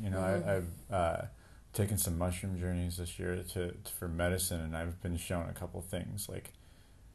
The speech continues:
Speaker 1: I, I need to do a journey by myself where I'm not of attendance to anyone
Speaker 2: Mm-hmm.
Speaker 1: else, but in the moments where I've let go,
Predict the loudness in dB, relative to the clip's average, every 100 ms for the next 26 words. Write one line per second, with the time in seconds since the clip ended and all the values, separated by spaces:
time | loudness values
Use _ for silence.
0 | -20 -6 8 8 8 6 8 8 8 6
1 | 4 4 4 4 4 6 6 4 4 4
2 | 2 4 2 2 0 2 4 2 2 -2
3 | -6 -2 0 0 -2 -4 -4 -2 -2 -2
4 | -2 -2 0 -2 -2 -4 -2 0 4 4
5 | 2 2 4 4 2 2 2 2 2 2
6 | 2 2 2 4 4 0